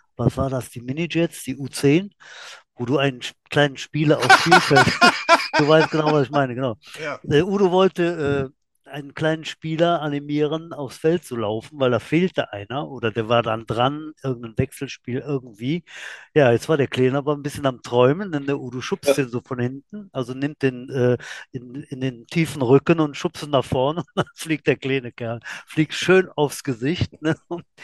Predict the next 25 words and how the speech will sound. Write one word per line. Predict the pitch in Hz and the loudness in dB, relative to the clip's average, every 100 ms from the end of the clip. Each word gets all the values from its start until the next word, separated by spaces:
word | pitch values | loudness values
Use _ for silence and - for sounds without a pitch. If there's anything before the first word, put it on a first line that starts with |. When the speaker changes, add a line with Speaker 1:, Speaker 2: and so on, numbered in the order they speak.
| 196 | -16
Speaker 1:
ich | - | -2
weiß | 139 139 - | 2 2 2
nicht, | 104 | -4
hat | 117 - | -4 -2
er | 117 | -4
noch | 113 | -4
geweint | - 120 127 147 156 | -6 -2 0 0 -6
oder | 127 120 | -4 -4
ist | - | -2
liegen | - 151 | -4 -4
geblieben? | 151 151 151 - | -2 0 0 -2
<laughs> | 220 | -6
Irgendwie | 202 175 127 | -4 -6 0
Speaker 2:
Ja, | 117 120 123 | 2 6 4
Speaker 1:
so, | |
Speaker 2:
es | 104 | 6
war | 117 | 4
so | 101 | 4
Speaker 1:
"Ach | 110 | 2
Speaker 2:
nett. | 117 - | 2 -2
Speaker 1:
du | |
Scheiße", | 147 - 139 120 - 123 | -2 0 0 -2 -6 -4
ne? | 135 135 | -2 -2
So. | 131 - | -6 -6
Speaker 3:
Ja. | - | -8